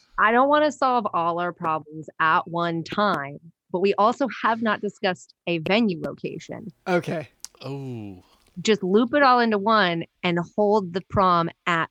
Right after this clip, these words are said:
Speaker 1: Target.
Speaker 2: Okay.
Speaker 3: A Target-themed prom.
Speaker 1: You've got
Speaker 2: We
Speaker 1: the
Speaker 2: can do
Speaker 1: Target
Speaker 2: it in
Speaker 1: uniform, you've got the Target dog, you've got the Target, the decor is there,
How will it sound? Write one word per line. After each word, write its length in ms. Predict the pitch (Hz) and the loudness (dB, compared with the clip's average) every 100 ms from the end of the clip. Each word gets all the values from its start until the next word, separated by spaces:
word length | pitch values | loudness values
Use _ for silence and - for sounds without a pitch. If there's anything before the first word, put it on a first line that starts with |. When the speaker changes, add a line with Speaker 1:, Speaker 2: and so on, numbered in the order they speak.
| - | -6
Speaker 1:
Target. 400 | 170 147 143 120 - _ _ _ _ _ _ _ _ _ _ _ _ _ - | -2 -2 -4 -10 -14 _ _ _ _ _ _ _ _ _ _ _ _ _ -6
Speaker 2:
Okay. 400 | 175 160 165 151 - | -4 0 -2 -2 -4
Speaker 3:
A 100 | 143 | -4
Target-themed 800 | - 131 117 113 - 110 98 - | -2 -4 -4 -6 -6 -8 -8 -8
prom. 460 | 123 151 98 _ _ _ _ _ _ _ _ _ - | -8 -8 -12 _ _ _ _ _ _ _ _ _ -12
Speaker 1:
You've 140 | 180 | -4
got 140 | - 196 | 4 6
Speaker 2:
We 60 | |
Speaker 1:
the 60 | 190 | 6
Speaker 2:
can 80 | 196 | 6
do 80 | 196 | 8
Speaker 1:
Target 200 | 220 220 | 8 4
Speaker 2:
it 80 | 202 | 0
in 80 | 190 | 0
Speaker 1:
uniform, 380 | 202 302 285 269 | 0 -2 -4 -6
you've 100 | 190 | -8
got 140 | 175 165 | -6 -6
the 60 | |
Target 380 | 165 175 165 175 | -6 -6 -4 -6
dog, 360 | 165 147 135 143 | -6 -6 -10 -12
you've 120 | 160 | -8
got 160 | 165 147 | -6 -6
the 60 | - | -8
Target, 560 | - 190 208 170 139 _ _ _ _ _ _ | -2 0 0 -4 -8 _ _ _ _ _ _
the 80 | 175 | -10
decor 400 | 156 - 190 202 | -8 -4 -2 -2
is 160 | 220 - | -2 -6
there, 400 | 147 131 185 | -6 -2 -2